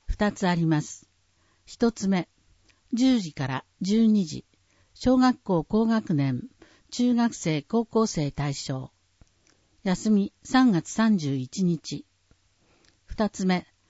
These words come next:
十三時三十分から十五時三十分。ジェイエルピーティー、エヌ一からエヌ四。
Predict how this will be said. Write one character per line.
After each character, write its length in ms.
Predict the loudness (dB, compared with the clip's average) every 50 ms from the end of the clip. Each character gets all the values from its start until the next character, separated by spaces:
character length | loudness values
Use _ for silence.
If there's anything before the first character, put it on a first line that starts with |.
| _ _ _ _ _ -8
十 220 | -2 0 0 0
三 260 | 2 2 2 2 2 2
時 120 | 0 -2
三 240 | 0 0 2 2 2
十 140 | 0 -2 -6
分 300 | -6 _ -2 0 0 0
か 160 | -2 -4 -6
ら 180 | -6 -8 -8 -12 _ _ -8
十 260 | -2 0 2 2 4
五 120 | 2 0 0
時 120 | -2 -4
三 260 | -2 0 2 2 2
十 140 | 2 0 -4
分。 400 | -10 _ -8 -6 -6 -6 -6 -10 _ _ _ _ _ _ _ _ _ _ _ _ _ _
ジ 100 | 2 4
ェ 40 | 4
イ 140 | 4 4 4
エ 80 | 2
ル 100 | 2 0
ピ 200 | -2 -2 -2 -2
ー 40 | -2
テ 160 | -4 -4 -2
ィ 180 | -2 -2 -2 -4
ー、 20 | -8 _ _ _ _ _ _ _ _ _ _ 2
エ 80 | 4
ヌ 160 | 6 6 6 6
一 280 | 4 2 0 -6 -8
か 120 | -6 -6 -6
ら 160 | -6 -6 -10 _ _ 0
エ 100 | 2 4
ヌ 140 | 4 4
四。 300 | 4 4 2 2 0 -2